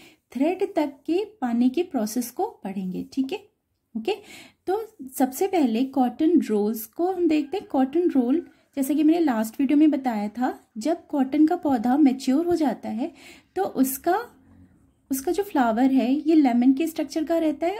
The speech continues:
और ये मैच्योर होने के बाद बर्स्ट हो जाता है, ऊपर से खुल जाता है, तो हमें कॉटन बॉल मिलते हैं जिसके अंदर एक सीड होती है। ठीक है,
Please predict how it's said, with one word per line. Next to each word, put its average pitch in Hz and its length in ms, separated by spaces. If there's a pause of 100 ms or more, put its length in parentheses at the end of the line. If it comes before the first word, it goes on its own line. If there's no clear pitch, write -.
(100)
और 302 160
ये 247 500 (180)
मैच्योर 359 320
होने 262 260
के 254 140
बाद 226 320 (160)
बर्स्ट 269 380
हो 214 80
जाता 196 340
है, 262 240
ऊपर 269 220
से 330 160
खुल 269 280
जाता 233 340
है, 302 80
तो 349 140
हमें 415 120
कॉटन 285 400
बॉल 233 200
मिलते 320 300
हैं 349 80
जिसके 269 260
अंदर 262 240
एक 427 180
सीड 202 320
होती 190 360
है। 202 100
ठीक 269 300
है, 523 80